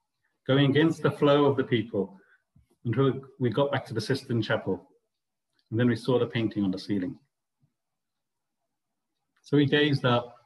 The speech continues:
we admired it for a few minutes, and then we went back to the exit.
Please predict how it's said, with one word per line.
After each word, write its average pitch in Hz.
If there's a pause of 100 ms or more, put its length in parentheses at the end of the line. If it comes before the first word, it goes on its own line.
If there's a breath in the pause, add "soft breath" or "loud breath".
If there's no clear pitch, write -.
(100)
we 120
admired 101
it 101 (800)
for -
a 104
few 110
minutes, 98 (720)
and 117
then 113
we 120
went 113
back 110
to 104
the 101
exit. -